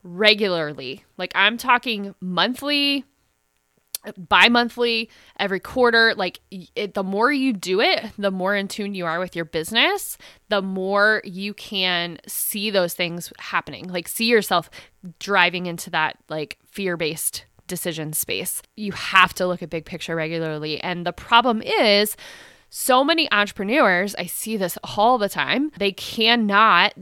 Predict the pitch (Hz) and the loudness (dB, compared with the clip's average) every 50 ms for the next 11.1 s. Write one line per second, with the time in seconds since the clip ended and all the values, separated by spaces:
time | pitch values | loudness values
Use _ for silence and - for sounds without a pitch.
0 | 190 - - - 196 247 302 - 285 - - 180 190 185 165 180 180 175 165 160 | -18 -14 -6 -4 0 2 4 4 4 4 2 0 -8 -6 -6 -6 -6 -4 -4 -4
1 | 160 156 160 160 - - _ - 180 160 151 170 151 107 - - - - 175 - | -2 -2 -2 -4 -6 -8 _ -20 -16 -8 -4 -2 -2 -2 -4 -6 -6 -6 -6 -6
2 | - - 226 240 247 - 196 196 185 165 180 - - - - 214 196 - - 196 | 0 2 4 4 4 2 -2 -4 -4 -4 -4 -6 -6 -6 -6 -6 -8 -10 -8 -4
3 | 180 185 185 214 214 190 175 165 - 180 - - 170 165 - 233 247 247 247 190 | 0 2 4 4 6 6 4 2 0 -2 -2 -4 -4 -2 -2 -2 -2 -2 -4 -6
4 | 175 - 196 170 180 160 - 170 165 - - - - 233 254 262 - - 196 180 | -6 -8 -10 -10 -12 -12 -14 -14 -16 -14 -10 -2 2 2 2 2 0 -4 -4 -4
5 | 160 151 160 - - - - - - - 196 190 185 175 170 170 170 - - - | -4 -6 -8 -12 -20 -20 -20 -12 -6 -4 -2 -2 0 0 0 -2 -2 -4 0 2
6 | - 233 247 254 233 214 196 185 175 180 175 175 170 - - - 226 254 233 262 | 2 4 6 6 6 8 6 6 4 0 -4 -4 -4 -2 2 4 4 4 4 2
7 | 233 208 208 190 151 - - - 202 175 175 175 214 240 233 240 233 - - 247 | 0 0 0 0 0 -2 -6 -12 -8 -6 -2 0 0 0 0 -2 -2 -4 -4 -8
8 | - - - - 247 233 220 202 208 202 196 190 185 180 170 170 165 175 170 180 | -8 -10 -8 -6 -4 -2 0 2 2 2 2 0 0 0 -2 -2 -4 -6 -4 -2
9 | 202 233 233 233 220 - - 247 233 220 - - - 226 214 202 - 233 175 - | 0 0 0 0 -2 -2 0 0 0 0 -2 -6 -6 -6 -6 -2 0 0 0 0
10 | _ - - - - - - - - - - 202 196 190 185 185 185 180 180 180 | _ -8 -12 -12 -14 -16 -20 -20 -14 -10 -8 -6 -4 -4 -2 -2 -2 -2 -2 -4
11 | 180 180 | -6 -8